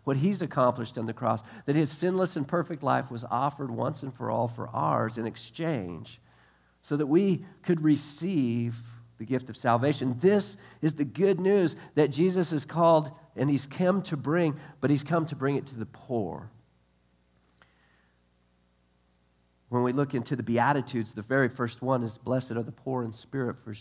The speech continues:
they shall, they shall receive the kingdom of heaven."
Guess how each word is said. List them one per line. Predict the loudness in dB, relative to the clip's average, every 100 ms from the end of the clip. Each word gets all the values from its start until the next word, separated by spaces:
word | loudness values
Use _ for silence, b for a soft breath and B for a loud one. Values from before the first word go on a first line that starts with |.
| -12 -6
they | -2 -2 -4 -8 b b b b b
shall, | -6 -6 -6 -12 -20 _ -16 -6
they | -6
shall | -4 -4
receive | -4 -6 -2 0 0
the | -4
kingdom | -8 -4 -4
of | -4
heaven." | -6 -8 -8